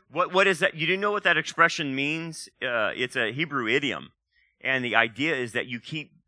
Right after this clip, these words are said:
going back thinking that something will work again. You just keep going back to the same thing, thinking it's gonna work again. And, um, and so you keep going back, and it does give you temporary relief, but the problem is it spirals,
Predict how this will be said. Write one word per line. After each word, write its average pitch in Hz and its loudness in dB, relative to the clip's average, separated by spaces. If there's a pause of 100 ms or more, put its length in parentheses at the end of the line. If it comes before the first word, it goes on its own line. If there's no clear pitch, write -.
(280)
going 123 -4
back 131 6 (680)
thinking 156 -6
that 107 -2
something 120 -4
will 104 -6
work 113 -6
again. 87 -8 (1400)
You 104 -18
just 120 -10
keep 143 -6
going 117 -4
back 113 6
to 113 -14
the 98 -12
same 104 -6 (100)
thing, 92 -6 (140)
thinking 104 -14
it's 85 -18
gonna 90 -12
work 87 -10
again. 76 -16 (600)
And, 135 2
um, 117 4
and 135 0
so 160 -2
you 135 0
keep 156 -10
going 127 -2
back, 165 6
and 127 -2
it 135 -8
does 170 2
give 165 -4
you 143 -8
temporary 135 -2
relief, 151 -2 (100)
but 175 2
the 131 -6
problem 165 0
is 117 -8
it 123 -12
spirals, 123 0